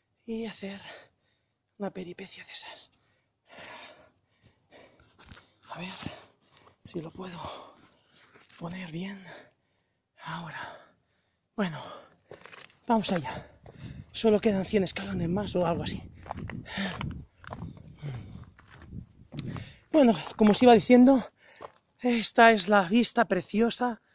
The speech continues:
desde arriba. ¡Ah, qué bonito! ¡Guau! Merece la pena.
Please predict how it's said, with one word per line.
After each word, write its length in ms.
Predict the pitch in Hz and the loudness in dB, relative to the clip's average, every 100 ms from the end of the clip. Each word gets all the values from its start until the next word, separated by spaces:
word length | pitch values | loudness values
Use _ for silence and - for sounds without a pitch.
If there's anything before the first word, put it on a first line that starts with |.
| _ _ - | _ _ -6
desde 340 | 175 202 - | 2 2 4
arriba. 720 | 185 170 208 214 226 233 226 - - - _ _ _ _ _ _ - - _ _ - _ _ _ _ _ _ _ _ _ _ _ _ _ _ _ _ _ - | 2 4 4 6 6 6 0 -6 -10 -20 _ _ _ _ _ _ -20 -20 _ _ -20 _ _ _ _ _ _ _ _ _ _ _ _ _ _ _ _ _ -6
¡Ah, 600 | 202 208 226 208 190 170 | -4 -2 -2 -2 -4 -6
qué 100 | - | -4
bonito! 720 | 196 170 180 - 156 - - _ _ _ _ _ _ _ _ _ - | -2 0 -2 -4 -16 -18 -20 _ _ _ _ _ _ _ _ _ -14
¡Guau! 340 | 160 185 160 | -10 -10 -6
Merece 380 | 165 165 - 180 | -2 -2 -2 -4
la 80 | 156 | -2
pena. 360 | 165 165 135 | -4 -6 -10